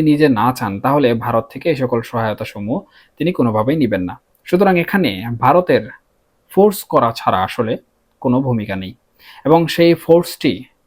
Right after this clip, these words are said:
কোনো রাজনৈতিক দলের জন্য তারা করতে পারবে না। অর্থাৎ কোনো একক রাজনৈতিক গোষ্ঠীর জন্য যদি তারা সেটি করতে চায় তাহলে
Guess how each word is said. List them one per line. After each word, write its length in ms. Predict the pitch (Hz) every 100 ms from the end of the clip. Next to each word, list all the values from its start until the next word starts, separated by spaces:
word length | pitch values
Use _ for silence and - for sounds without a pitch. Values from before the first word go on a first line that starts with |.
| _ _ _ _ _ -
কোনো 160 | 156 135 147 - _ 120
রাজনৈতিক 460 | 117 135 135 175 147 131
দলের 280 | 113 123 160
জন্য 180 | 147 110 98
তারা 120 | 98 101
করতে 180 | 98 92
পারবে 240 | 95 95
না। 60 | 95 _ _ - - - -
অর্থাৎ 260 | - 170 - -
কোনো 160 | 165 165
একক 160 | 147 165 139
রাজনৈতিক 440 | 120 123 131 151 139
গোষ্ঠীর 280 | 127 - 147
জন্য 220 | 139 147 120 107 123
যদি 140 | 110 107
তারা 140 | 101 101
সেটি 160 | 117 113
করতে 200 | 156 156 113
চায় 160 | 92 95
তাহলে 240 | 131 147